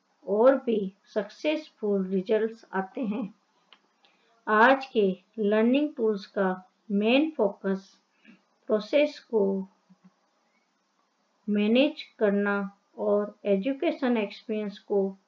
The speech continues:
प्राथमिकता देना होता है। बेंच प्रेप लर्नर्स की ज़रूरतों का ध्यान रखता है और कोर्स को उनके गति के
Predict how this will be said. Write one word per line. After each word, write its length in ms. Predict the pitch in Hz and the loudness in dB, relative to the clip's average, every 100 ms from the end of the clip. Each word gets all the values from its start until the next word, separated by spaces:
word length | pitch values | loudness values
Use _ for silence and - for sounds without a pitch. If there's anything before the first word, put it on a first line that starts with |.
| _ _ _ _ _ _ _ - | _ _ _ _ _ _ _ -2
प्राथमिकता 760 | 214 220 - 285 262 - 226 | 0 0 -2 -4 -4 0 0
देना 320 | 196 196 190 | 2 2 0
होता 440 | 196 190 180 - 185 | 0 -2 -4 -2 -2
है। 200 | 185 180 180 _ _ _ _ _ _ _ _ _ _ | 0 -2 -4 _ _ _ _ _ _ _ _ _ _
बेंच 340 | 208 226 285 294 | 2 4 4 0
प्रेप 360 | - 190 175 - _ _ _ 233 | -2 0 0 -4 _ _ _ -4
लर्नर्स 680 | 202 202 220 254 330 330 | 2 2 2 2 0 -4
की 440 | - 240 220 196 - _ - | -12 -6 -4 -6 -10 _ -8
ज़रूरतों 640 | 196 208 226 269 370 302 | 0 0 0 -2 -2 -2
का 400 | 233 208 196 190 _ _ _ _ _ _ 220 | -4 -2 -2 -4 _ _ _ _ _ _ -4
ध्यान 400 | 190 196 220 247 | 2 4 4 2
रखता 300 | 247 - 247 | -2 -2 -2
है 380 | 240 247 247 - _ - | 0 0 -2 -6 _ -6
और 340 | 208 220 226 226 _ | 0 0 0 -6 _
कोर्स 340 | 233 233 262 - | -2 2 2 0
को 400 | - 233 208 208 - - _ _ _ _ _ | -2 0 0 -2 -8 -18 _ _ _ _ _
उनके 360 | 240 247 240 240 | -2 0 2 2
गति 360 | 190 202 - 269 | 2 0 0 -6
के 420 | - 214 202 | -2 0 0